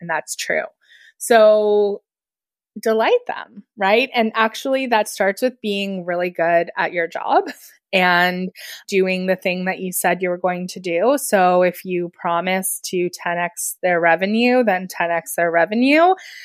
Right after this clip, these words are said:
Um, and they are going to come back to you every time they want to do that thing, right? And they're going to talk about you when you're not around and tell their friends,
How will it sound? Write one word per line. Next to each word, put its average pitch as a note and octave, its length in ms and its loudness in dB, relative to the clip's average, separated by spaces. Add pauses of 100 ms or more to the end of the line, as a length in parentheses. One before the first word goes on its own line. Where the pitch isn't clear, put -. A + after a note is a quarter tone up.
(160)
Um, G3 320 4
and F#3+ 220 0
they F3+ 220 4
are F3+ 200 2
going F3 440 -2 (120)
to E3+ 280 -2
come F3 160 -6
back E3+ 200 2 (160)
to F3+ 80 -6
you E3 480 2 (340)
every E3+ 260 0
time E3 420 0
they E3 260 2
want D#3+ 280 -6
to - 120 -16
do E3 160 -6
that D#3+ 240 0
thing, G3 340 -2 (260)
right? F#3+ 320 4
And G3 140 -4
they're F3+ 180 -4
going F3 300 -8 (100)
to E3+ 280 -4
talk E3+ 320 -4
about F3 400 -2
you F3 400 2 (360)
when F#3 120 -2
you're F3+ 140 -2
not F3+ 200 2
around D#4 500 6
and A3 140 4
tell F3+ 400 0
their E3+ 180 4
friends, B3+ 540 2